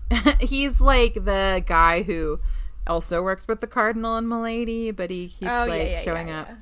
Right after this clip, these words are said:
Speaker 1: Anyway. <sighs> Least favorite, I don't even know. I,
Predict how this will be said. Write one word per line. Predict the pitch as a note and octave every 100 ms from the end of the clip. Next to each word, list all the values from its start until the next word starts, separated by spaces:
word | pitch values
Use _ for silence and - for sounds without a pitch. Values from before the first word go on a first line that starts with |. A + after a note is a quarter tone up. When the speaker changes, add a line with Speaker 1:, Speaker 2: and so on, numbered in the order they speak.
| - -
Speaker 1:
Anyway. | - E3 C3+ - - - - - - - - - -
<sighs> | - -
Least | A3+ F4+ A#4
favorite, | B4 A#4 A#4+ C#4+
I |
don't | D#4 D#4
even | C#4+ C4+ G3+
know. | F#3+ C4 F#3
I, | D#3+ F3+